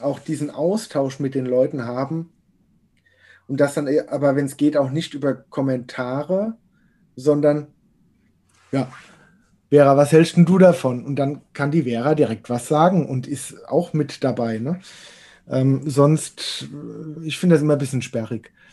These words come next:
Ja, das ist Geschmackssache, glaub ich, auch. Ähm,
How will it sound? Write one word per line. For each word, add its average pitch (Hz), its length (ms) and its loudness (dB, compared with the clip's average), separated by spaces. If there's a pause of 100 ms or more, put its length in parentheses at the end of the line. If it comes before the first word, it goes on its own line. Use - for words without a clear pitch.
(240)
Ja, 175 120 6
das 175 120 8
ist - 60 -8
Geschmackssache, 131 540 -2
glaub 120 300 -4
ich, 110 120 -12
auch. 143 340 0 (500)
Ähm, 127 500 0